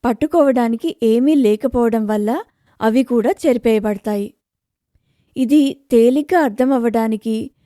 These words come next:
పూజ్య గురుదేవులు ఒక ఉదాహరణనిచ్చారు. ఒక నేరస్తుడున్నాడు. ఎన్నో నేరాలు చేశాడు.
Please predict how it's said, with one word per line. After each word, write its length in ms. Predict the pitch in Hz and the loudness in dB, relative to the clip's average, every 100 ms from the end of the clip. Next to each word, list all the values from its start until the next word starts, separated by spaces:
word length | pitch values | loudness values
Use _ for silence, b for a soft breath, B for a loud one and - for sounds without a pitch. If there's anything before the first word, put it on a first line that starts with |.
| _ _ | _ _
పూజ్య 300 | 262 262 277 | -2 0 2
గురుదేవులు 640 | 294 262 233 240 226 226 254 440 _ 240 | 0 0 2 2 4 2 0 -2 _ -6
ఒక 180 | 226 | 0
ఉదాహరణనిచ్చారు. 1080 | 240 226 240 302 302 277 233 202 - 214 214 - _ _ _ _ _ _ _ _ _ _ _ _ - | 0 2 0 0 0 0 -2 -4 -4 -6 -6 -12 _ _ _ _ _ _ _ _ _ _ _ _ -8
ఒక 180 | 240 294 | 0 0
నేరస్తుడున్నాడు. 1000 | 240 220 330 330 285 240 220 208 196 - _ _ _ _ _ _ - | 2 2 0 -2 -2 0 -2 -2 -6 -8 _ _ _ _ _ _ -4
ఎన్నో 320 | 233 247 311 339 | 0 4 4 4
నేరాలు 400 | 285 240 233 214 | 4 4 0 0
చేశాడు. 460 | 214 - 214 190 | -4 -2 -6 -6